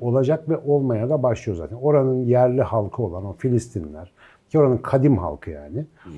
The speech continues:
Speaker 1: Gün be gün yerlerine, adam geliyor işte Gazze'de yerleşimci diye bir şey yapıyor. Bunların bağrının ortasına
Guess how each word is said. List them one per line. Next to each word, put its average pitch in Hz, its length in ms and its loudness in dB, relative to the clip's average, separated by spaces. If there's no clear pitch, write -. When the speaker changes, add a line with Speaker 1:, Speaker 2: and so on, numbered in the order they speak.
Speaker 1:
Gün 185 220 4
be 170 60 6
gün 156 160 4
yerlerine, 151 540 4
adam 147 360 0
geliyor 139 340 0
işte 131 140 -6
Gazze'de 131 520 0
yerleşimci 123 680 0
diye 117 160 -2
bir 107 60 -12
şey 127 140 -6
yapıyor. 104 220 -4
Bunların 120 440 0
bağrının 117 400 4
ortasına 107 640 -4